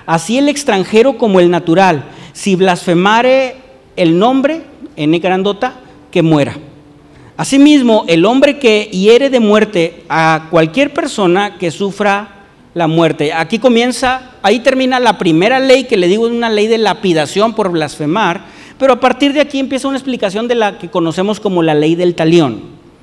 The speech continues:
Verso dieciocho, "El que hiere algún animal ha de restituirlo, animal por animal. El que causare lesión a su, en su prójimo, según hizo, así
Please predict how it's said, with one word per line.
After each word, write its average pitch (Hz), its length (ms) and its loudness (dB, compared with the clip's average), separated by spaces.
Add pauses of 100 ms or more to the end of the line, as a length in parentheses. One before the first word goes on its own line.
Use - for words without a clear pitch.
(1900)
Verso 208 320 2
dieciocho, 226 460 4
"El 151 100 2
que 165 140 2
hiere 214 260 4
algún 240 300 4
animal 247 580 2
ha 160 100 0
de 190 300 0
restituirlo, 175 760 2
animal 135 480 0
por 160 140 0
animal. 190 600 0
El 151 140 -2
que 165 120 -2
causare 190 480 2
lesión 226 480 0
a 226 60 -4
su, - 140 -14 (100)
en 220 160 -2
su 233 160 -8
prójimo, 233 520 -2
según 160 440 0
hizo, 226 440 -2
así 196 540 -4